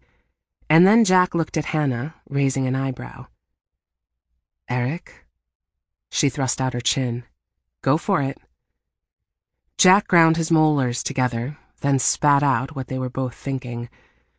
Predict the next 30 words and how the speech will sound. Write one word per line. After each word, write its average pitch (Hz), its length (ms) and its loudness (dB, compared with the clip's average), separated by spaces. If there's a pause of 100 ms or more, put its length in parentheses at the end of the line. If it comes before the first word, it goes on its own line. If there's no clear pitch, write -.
(540)
"Raphael, 165 560 2 (560)
there 170 340 4
is 180 120 2
a 170 60 0
guy 170 400 4
on 151 80 2
the 147 100 2
team. 131 460 0
He's, 139 360 -2 (880)
well, 127 200 2 (200)
he's 196 180 4
been 196 180 4
fucking 196 380 2
with 175 120 2
the 165 80 0
code, 117 380 -2 (280)
obfuscating 127 800 -2
it, - 120 -16 (260)
so 156 180 4
other 156 140 4
people 170 260 2
can't 143 260 -2
work 147 280 0
on 113 140 -6
it." - 220 -16 (1200)
"Fire 147 320 0
him," 131 240 0 (680)
Raphael 131 440 -2
replied. 120 500 -6 (1200)
"Well, 139 560 2